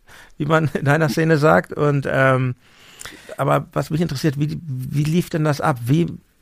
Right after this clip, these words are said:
was viele gar nicht wissen, wie entsteht eigentlich so ein, so ein, so eine, so ein Rap-Album? Sind erst die Beats da oder hattest du dir erst die Texte überlegt und wer macht eigentlich die Musik? Also du arbeitest ja la-, lange Jahre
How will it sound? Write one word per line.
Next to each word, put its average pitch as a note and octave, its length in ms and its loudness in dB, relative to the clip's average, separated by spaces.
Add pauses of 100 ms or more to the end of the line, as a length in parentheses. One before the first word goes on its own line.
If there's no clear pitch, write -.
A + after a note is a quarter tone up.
(180)
was A#2+ 180 -6
viele D3+ 240 0
gar C#3+ 140 4
nicht C#3+ 160 2
wissen, C#3 280 2
wie D#3 240 -2 (120)
entsteht - 560 0
eigentlich C#3 380 0
so C#3 120 2
ein, C3 180 2 (120)
so C3 160 0
ein, B2+ 280 -2
so C3 100 -4
eine, B2+ 280 -2
so C#3+ 140 -6
ein B2 100 0
Rap-Album? A2+ 800 0 (180)
Sind C3 300 -2
erst - 260 -4
die A#2 60 -2
Beats D3 340 -4
da D3+ 320 4
oder B2+ 300 2 (400)
hattest - 260 -2
du C#3 60 -2
dir C#3+ 80 6
erst - 160 -2
die C3+ 60 -8
Texte C#3+ 420 0
überlegt C#3+ 680 2
und A#2+ 460 -4 (460)
wer C3+ 100 2
macht C3+ 220 0
eigentlich C3 240 -2
die C3+ 80 -2
Musik? C3 580 -2
Also C3+ 220 -2
du C3 200 0
arbeitest C#3 460 2
ja C#3 140 0
la-, C#3 300 -4
lange C#3 260 2
Jahre C#3+ 580 0